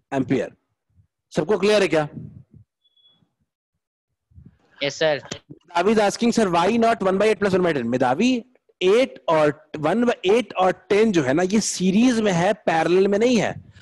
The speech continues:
Speaker 1: जब series में है तो कभी भी आप उसको, अ, one by eight plus one by ten कैसे लिख सकते हो मेधावी?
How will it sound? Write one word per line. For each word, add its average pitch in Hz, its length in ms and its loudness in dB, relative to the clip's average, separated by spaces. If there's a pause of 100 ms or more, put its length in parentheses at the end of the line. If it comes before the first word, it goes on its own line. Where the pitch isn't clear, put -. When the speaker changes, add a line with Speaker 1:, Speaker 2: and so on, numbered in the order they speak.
(120)
Speaker 1:
जब 180 160 -4
series 220 600 2
में 226 120 0
है 160 280 0
तो 214 160 -2
कभी 175 280 0
भी 208 120 0
आप 208 180 0
उसको, 214 240 -2
अ, 170 340 -2
one 170 140 0
by 185 120 0
eight 196 180 2
plus 196 160 -2
one 190 100 0
by 202 120 2
ten 208 100 -2
कैसे 214 200 0
लिख 226 100 -2
सकते 165 260 -4
हो - 140 -8 (800)
मेधावी? 143 400 0